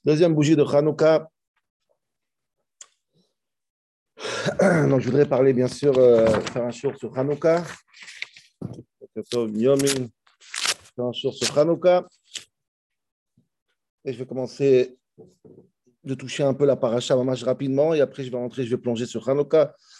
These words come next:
Un shiur construit un peu différemment. Je ne vais pas faire dix questions et une réponse qui va répondre à les dix questions, mais je vais essayer de, de, de, de développer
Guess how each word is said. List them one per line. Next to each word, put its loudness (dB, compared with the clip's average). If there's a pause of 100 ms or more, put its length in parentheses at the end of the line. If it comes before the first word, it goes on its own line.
(220)
Un -8
shiur 0
construit -2
un 2
peu -2
différemment. 0
Je -4
ne -6
vais -8
pas 2
faire -6
dix -10
questions -2
et 4
une 2
réponse 0
qui -16
va 0
répondre 0
à 4
les 2
dix -10
questions, -6
mais -2
je -10
vais 0
essayer -4
de, 2 (460)
de, 0 (360)
de, -4 (520)
de -8
développer 2